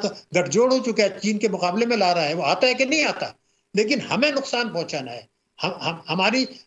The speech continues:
हमें तो नुकसान पहुंचाना है भारत को खुश करने के लिए। एफ़एटीएफ़, मुझे खतरा है कि दो हज़ार चौबीस में जब आज money laundering, money laundering आप खुद कर रहे हैं,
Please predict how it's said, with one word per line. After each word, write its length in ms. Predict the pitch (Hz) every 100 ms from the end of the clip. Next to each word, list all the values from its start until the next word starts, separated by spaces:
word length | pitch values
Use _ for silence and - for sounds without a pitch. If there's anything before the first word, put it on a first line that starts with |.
| -
हमें 240 | 165 254
तो 100 | 254
नुकसान 360 | 208 196 214 220
पहुंचाना 400 | 185 190 202 214
है 120 | 220
भारत 280 | 156 190 220
को 80 | 208
खुश 220 | - 190
करने 260 | 208 196 226
के 120 | 226
लिए। 320 | 226 220 - _
एफ़एटीएफ़, 720 | 196 208 247 - 285 294 - - _ _ _ _
मुझे 220 | 185 254 269
खतरा 260 | 220 220
है 60 | 226
कि 60 |
दो 160 | 202 202
हज़ार 240 | 208 208 -
चौबीस 360 | 196 233 254 196
में 180 | 135 - _ _
जब 140 | 175 190
आज 280 | 190 208 190
money 280 | 180 214
laundering, 380 | 214 208 208 214
money 180 | 196 208
laundering 340 | 196 190 214
आप 160 | 202 180
खुद 160 | 269 -
कर 100 | 214
रहे 180 | 156 123
हैं, 180 | 117